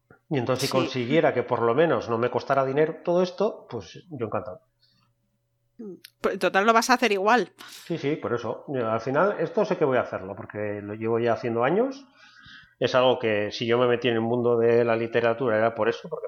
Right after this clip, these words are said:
Speaker 1: me encantaba analizar los libros y inventarme historias en esos mundos, eh, antes de incluso de saber que existían las fanfiction y cosas así.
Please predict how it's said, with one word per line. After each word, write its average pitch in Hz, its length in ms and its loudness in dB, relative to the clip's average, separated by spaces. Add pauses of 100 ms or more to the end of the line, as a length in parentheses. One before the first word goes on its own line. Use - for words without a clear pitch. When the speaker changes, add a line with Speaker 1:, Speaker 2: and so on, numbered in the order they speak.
Speaker 1:
me 104 60 -18
encantaba 113 540 -2
analizar 107 380 -4
los 110 180 -4
libros 110 480 -6
y 101 580 -10 (300)
inventarme 110 640 -4
historias 113 480 -4
en 107 80 -6
esos 101 220 -10
mundos, 117 520 -4
eh, 117 60 -6 (460)
antes 117 200 -4
de 113 80 -4
incluso 113 340 -2
de 110 100 0
saber 113 300 0
que 117 80 -2
existían 117 320 -2
las 110 140 0
fanfiction 113 580 -4
y 110 80 -4
cosas 113 300 -4
así. 196 140 -6